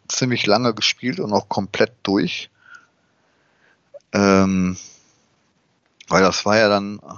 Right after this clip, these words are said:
das hab, haben wir ja, glaub ich, schon mal in, äh, irgendeinem Jahrespodcast, hab ich das ja auch schon mal erwähnt, ne? Dass du dann halt da, äh, auf einer großen Insel durch die Gegend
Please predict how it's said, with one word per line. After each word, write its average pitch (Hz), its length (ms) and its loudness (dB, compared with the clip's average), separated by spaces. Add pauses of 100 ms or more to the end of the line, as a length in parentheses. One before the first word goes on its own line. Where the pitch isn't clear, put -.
(200)
das - 460 -14
hab, 95 140 -4
haben 101 320 -4
wir 98 80 0
ja, 82 100 0
glaub 85 240 -4
ich, - 80 -8
schon - 180 -4
mal 90 180 -2
in, 78 140 -10
äh, 76 220 -6
irgendeinem 78 280 -8
Jahrespodcast, 90 880 0
hab 92 260 -10
ich 90 120 -8
das - 180 -12
ja - 60 -6
auch 87 140 -4
schon - 160 -6
mal 85 140 -2
erwähnt, 87 380 0
ne? 101 160 -6 (1120)
Dass - 200 0
du 90 80 2
dann 90 220 2
halt 95 240 0
da, 85 800 -2
äh, - 1000 -20
auf - 220 -8
einer 87 120 -4
großen - 460 -4
Insel 90 320 0
durch 90 200 -8
die 85 80 -8
Gegend 92 500 -2